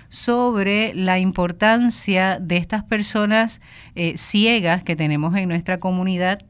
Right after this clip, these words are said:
¿verdad? Que posiblemente con las cuales compartimos día a día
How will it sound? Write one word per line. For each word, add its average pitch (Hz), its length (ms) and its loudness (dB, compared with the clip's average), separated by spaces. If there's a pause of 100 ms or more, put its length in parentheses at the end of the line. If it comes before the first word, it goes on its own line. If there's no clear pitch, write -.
(180)
¿verdad? 156 420 -6
Que 156 220 -8
posiblemente 165 800 -4
con 170 140 -2
las 156 100 -4
cuales 160 240 -6
compartimos 165 720 -6
día 156 220 -4
a 165 40 -4
día 190 440 -4